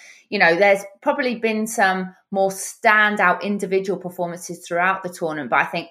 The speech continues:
as a whole, her consistency, you know, helping Spain make history, winning the gold medal. But I've also got to give a little shout out to Millie Bright, because I think to have not played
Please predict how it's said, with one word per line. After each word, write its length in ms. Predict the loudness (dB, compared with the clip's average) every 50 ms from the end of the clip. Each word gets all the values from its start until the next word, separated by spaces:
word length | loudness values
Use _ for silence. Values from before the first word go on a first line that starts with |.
| _ _
as 200 | 2 2 2 2
a 80 | 0 -2
whole, 320 | 0 2 4 4 4 4
her 180 | 2 0 -2 -2
consistency, 1160 | -6 -10 -12 -8 -6 -6 -6 -6 -8 -8 -8 -8 -8 -6 -2 0 2 2 2 2 0 -2 -4 -8 -14 -20 _ _
you 80 | 0 2
know, 100 | 2 2
helping 460 | 4 4 2 2 2 0 -4 -6 -6
Spain 340 | -6 -4 0 0 0 0 0
make 220 | -2 -2 -2 -2
history, 500 | -4 -4 -4 -4 -8 -6 -4 -2 -2 -2
winning 380 | -2 -2 -4 -4 -2 -4 -4 -4
the 80 | -2
gold 300 | 2 2 4 4 2 0 0
medal. 560 | -2 -2 -2 0 0 0 2 2 0 -2 -4 -8 -16 -20 -20 -20 -20 _ _
But 120 | 0 2
I've 140 | 2 0 2 2
also 360 | 2 2 2 2 0 -2 -2 0
got 280 | 2 2 2 2 0
to 80 | -2 -4
give 100 | -2 0
a 60 | 2
little 180 | 2 2 2 0
shout 320 | 0 2 2 4 4 4
out 200 | 4 2 0 0
to 100 | -4 -6
Millie 240 | -4 -4 -4 -4 0
Bright, 340 | 0 2 4 4 2 2 -2 -6 -8 -6
because 320 | -6 -4 0 0 0 0
I 80 | 0 -2
think 460 | -2 -2 -2 0 0 0 -2 -6 -4
to 80 | -2 -2
have 100 | -2 0
not 320 | 2 2 2 2 0 -2
played 540 | -2 0 2 4 4 4 2 0 -2 -4 -8